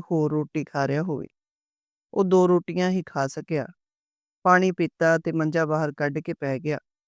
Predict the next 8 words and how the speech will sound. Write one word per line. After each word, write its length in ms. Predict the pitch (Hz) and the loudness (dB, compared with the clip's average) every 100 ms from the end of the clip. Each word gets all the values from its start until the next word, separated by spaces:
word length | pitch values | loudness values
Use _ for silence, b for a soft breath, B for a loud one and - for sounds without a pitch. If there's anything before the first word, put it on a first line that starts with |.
| _ | _
ਭਾਂਡੇ 380 | 180 175 170 170 - | -2 0 0 -2 -4
ਚੁੱਕਣ 480 | 151 - 160 147 135 _ _ _ _ _ | -12 -6 -2 -2 -6 _ _ _ _ _
ਚੰਨੂ 380 | 185 180 190 180 | 0 2 2 2
ਆਇਆ 360 | 156 160 160 175 _ _ - | 2 0 -2 -6 _ _ -2
ਤਾਂ 80 | 175 | 0
ਉਹਨੇ 200 | 180 185 | 0 -2
ਪੁੱਛਿਆ, 500 | 160 - - 170 165 | -6 -10 -6 -4 -4
"ਖੱਡੂ?" 400 | - 151 139 147 | -6 -8 -4 -6